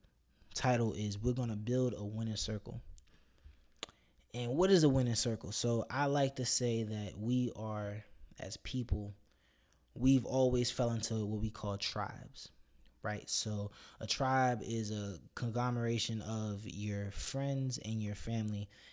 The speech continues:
and you kinda loop that together, and you have a tribe of people and, and acquaintances that you travel with, you live with, you eat with, you hunt with. And a lot of times your tribe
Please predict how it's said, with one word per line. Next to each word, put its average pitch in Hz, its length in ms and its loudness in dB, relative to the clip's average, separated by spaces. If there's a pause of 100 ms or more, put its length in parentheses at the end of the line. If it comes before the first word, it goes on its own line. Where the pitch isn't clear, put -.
(140)
and 101 100 -8
you 104 60 -8
kinda 104 260 -4
loop 127 220 -4
that 123 180 -2
together, 113 460 -4 (280)
and 104 100 -6
you 110 80 0
have 113 340 -2
a 92 80 -8
tribe 131 440 -4
of 113 120 -4
people 104 480 6 (800)
and, 143 240 -4
and 180 100 2
acquaintances 120 720 4 (380)
that 117 300 0
you 127 360 2 (140)
travel 143 440 2
with, 127 320 0
you 110 140 -2
live 123 280 2
with, 120 380 -2
you 104 160 -6
eat 123 240 -2
with, 117 340 -2
you 107 140 -6
hunt 113 320 -4
with. 110 320 -4 (560)
And 117 580 -2 (640)
a 113 60 -6
lot 131 340 0
of 127 140 -2
times 131 560 -2
your 127 140 0
tribe 127 580 -4